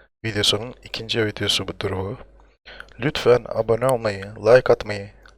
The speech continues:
nokta dahi olsa yorum bırakmayı unutmayın. Hemen konumuza geri dönelim. Bilmeniz gereken sekizinci önemli soru çıkan yer Erikson, Freud ve Piaget sorularıdır.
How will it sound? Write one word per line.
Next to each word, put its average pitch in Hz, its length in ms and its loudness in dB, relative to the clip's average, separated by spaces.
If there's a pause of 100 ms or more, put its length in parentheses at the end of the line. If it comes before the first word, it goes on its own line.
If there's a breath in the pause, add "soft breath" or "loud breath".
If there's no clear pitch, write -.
nokta 135 260 4
dahi 113 220 6
olsa 107 260 2
yorum 107 260 0
bırakmayı 101 460 -4
unutmayın. 101 440 -10 (1600 loud breath)
Hemen 147 300 4
konumuza 107 500 -4
geri 101 240 0
dönelim. 123 420 -4 (600 loud breath)
Bilmeniz 117 400 -4
gereken 104 360 -4
sekizinci 104 560 -2
önemli 110 440 0 (680 loud breath)
soru - 320 0 (180)
çıkan - 300 0
yer 104 340 -8 (520 loud breath)
Erikson, 131 600 -2
Freud - 560 0
ve 127 100 8
Piaget 117 520 4
sorularıdır. - 800 -2